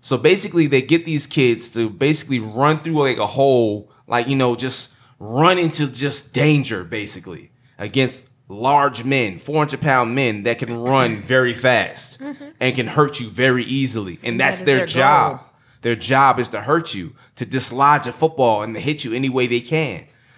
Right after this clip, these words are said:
Speaker 1: So you got these young kids who are going in there and they're playing in careers that typically last maybe three to four years. A lot of them don't finish their rookie contract out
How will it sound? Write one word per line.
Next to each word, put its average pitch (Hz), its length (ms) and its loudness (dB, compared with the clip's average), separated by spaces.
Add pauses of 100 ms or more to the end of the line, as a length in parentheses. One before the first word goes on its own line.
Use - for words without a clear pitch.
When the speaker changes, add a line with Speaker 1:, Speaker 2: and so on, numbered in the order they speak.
(120)
Speaker 1:
So - 120 -4
you 151 140 2
got 160 180 4
these 143 260 -2
young 160 220 2
kids 156 460 0
who 131 200 -2
are 120 60 -2
going 147 340 2
in 139 160 0
there 110 460 0 (260)
and 117 180 -4
they're 120 120 2
playing 151 480 0
in 127 100 -2
careers 117 500 0
that 107 140 -10
typically 165 380 -2
last 120 500 0
maybe 110 340 -4
three 101 300 -8
to 98 60 -8
four 92 240 -10
years. 90 420 -12
A 92 80 -6
lot 135 180 6
of 160 100 2
them 139 200 2
don't 123 260 0
finish 120 300 -4
their 110 160 0
rookie 110 240 -8
contract 127 760 -2
out 90 300 -4